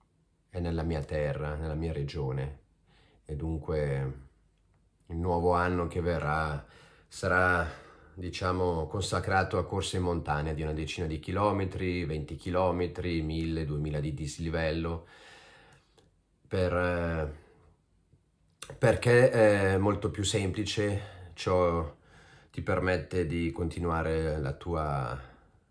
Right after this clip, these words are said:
vita quotidiana, le tue responsabilità di genitore e, e dunque prepararti, hai tempo per prepararti come lo vuoi.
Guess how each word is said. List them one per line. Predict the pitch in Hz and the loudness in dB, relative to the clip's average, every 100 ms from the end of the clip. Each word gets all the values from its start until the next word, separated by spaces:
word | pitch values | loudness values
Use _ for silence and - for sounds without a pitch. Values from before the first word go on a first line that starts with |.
| _ | _
vita | - 87 95 82 | -8 -6 -2 -4
quotidiana, | - 85 - 82 92 87 87 | -2 -4 -2 0 2 2 2
le | 87 85 | 0 0
tue | 90 | -2
responsabilità | 87 - 90 82 82 82 82 87 | -2 -4 -4 -4 -2 -2 -2 -2
di | 82 | -4
genitore | 80 85 85 82 78 78 78 76 - - - - - - - _ | -2 -2 -4 -2 -2 -2 -2 -4 -10 -20 -20 -20 -20 -20 -20 _
e, | 90 82 78 76 73 76 76 64 - - _ _ _ _ _ _ _ _ | -4 -2 -2 0 -2 -2 -4 -8 -16 -20 _ _ _ _ _ _ _ _
e | 113 | 0
dunque | 104 110 110 104 98 92 87 82 | 2 4 6 6 6 4 4 0
prepararti, | 73 90 82 73 73 71 - 82 80 78 73 69 73 - - _ _ _ - | -2 -4 0 0 0 -4 -6 -4 -2 -2 -4 -4 -8 -16 -20 _ _ _ -8
hai | 85 82 | -6 -4
tempo | 90 87 71 90 | -2 -2 -2 -4
per | 73 | -6
prepararti | 69 80 76 73 73 73 - 71 | -6 -6 -4 -2 -2 -4 -6 -8
come | - 73 | -6 -4
lo | 73 71 | -2 -2
vuoi. | 76 78 85 87 85 | 0 2 2 0 -6